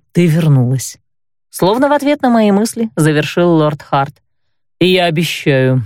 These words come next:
даже клянусь, что никто не заставит тебя жертвовать жизнью из-за всяких мелочей.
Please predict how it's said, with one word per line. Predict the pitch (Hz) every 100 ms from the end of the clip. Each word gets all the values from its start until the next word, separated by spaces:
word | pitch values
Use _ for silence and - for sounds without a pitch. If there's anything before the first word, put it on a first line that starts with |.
| 95
даже | 139 165 175
клянусь, | - 196 208 196 156 - - _
что | - 175
никто | 156 135 -
не | 143 131
заставит | 131 - 135 131
тебя | - 139
жертвовать | 131 139 131 135 127
жизнью | 123 147 180 185 185
из-за | 160 131
всяких | 139 - 135 - -
мелочей. | 139 135 127 - 123 147